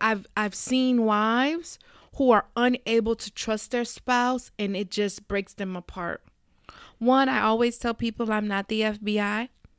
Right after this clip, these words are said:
so I'm not one to be sneaking through the phone,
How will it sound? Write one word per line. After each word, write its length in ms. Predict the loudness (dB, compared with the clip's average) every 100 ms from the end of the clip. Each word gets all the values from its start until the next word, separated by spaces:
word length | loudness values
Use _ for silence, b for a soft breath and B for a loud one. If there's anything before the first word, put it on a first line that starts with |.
| -20 B B B
so 260 | -2 2 2
I'm 160 | 2
not 220 | 0 0
one 260 | 0 0 -2
to 100 | -4
be 160 | -4 -4
sneaking 420 | -4 -4 -2 -4
through 140 | -4
the 100 | -8
phone, 800 | -6 -2 0 2 2 0 -2 -4